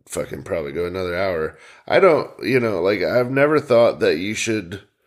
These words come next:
like, a-, and this may sound selfish or weird, but, like, you shouldn't not do what you wanna do because of other people, and that includes suicide, but I just don't understand how somebody could do it,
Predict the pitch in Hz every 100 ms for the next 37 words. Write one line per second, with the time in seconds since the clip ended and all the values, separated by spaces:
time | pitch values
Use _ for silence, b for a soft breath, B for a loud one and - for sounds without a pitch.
0 | B B B B B B B B B B
1 | B B B B B B B B B B
2 | B - - 78 90 - - 90 - -
3 | 80 73 50 _ _ - 82 90 95 95
4 | 107 101 104 104 87 76 _ _ - 117
5 | 110 110 120 113 101 92 107 113 98 80
6 | 57 76 71 - b b b b b b
7 | b _ _ - - 98 - 165 156 110
8 | 110 110 76 110 104 98 104 101 98 85
9 | 95 95 92 90 92 92 90 87 87 92
10 | 78 82 92 87 87 - 98 76 - 80
11 | 76 76 71 71 - 78 50 85 87 85
12 | 95 90 87 80 76 76 78 65 82 67
13 | - _ - 71 64 58 60 55 58 50